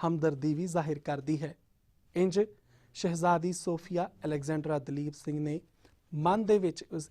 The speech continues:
ਇਹ ਗੱਲ ਆਉਂਦੀ ਹੈ ਕਿ ਹਾਂ, ਸਾਡੀ ਵੀ ਕੋਈ ਜ਼ਿੰਮੇਵਾਰੀ ਹੈ। ਇਹਨਾਂ ਵਿਚਾਰਾਂ ਨੇ ਉਸ ਨੂੰ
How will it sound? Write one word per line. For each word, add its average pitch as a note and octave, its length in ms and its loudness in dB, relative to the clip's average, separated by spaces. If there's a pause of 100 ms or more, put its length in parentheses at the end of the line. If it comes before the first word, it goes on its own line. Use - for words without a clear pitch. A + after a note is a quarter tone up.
ਇਹ D#3+ 100 0
ਗੱਲ F#3+ 320 6
ਆਉਂਦੀ D3+ 320 -2
ਹੈ D#3+ 40 0
ਕਿ D#3 200 -4
ਹਾਂ, D#3 240 0 (360)
ਸਾਡੀ F3+ 380 6
ਵੀ F3+ 120 -2
ਕੋਈ G#3 180 0
ਜ਼ਿੰਮੇਵਾਰੀ E3+ 600 2
ਹੈ। - 160 -8 (640)
ਇਹਨਾਂ A3+ 260 6
ਵਿਚਾਰਾਂ G3 500 4
ਨੇ F#3+ 260 2 (120)
ਉਸ F3+ 220 -2
ਨੂੰ F3 260 2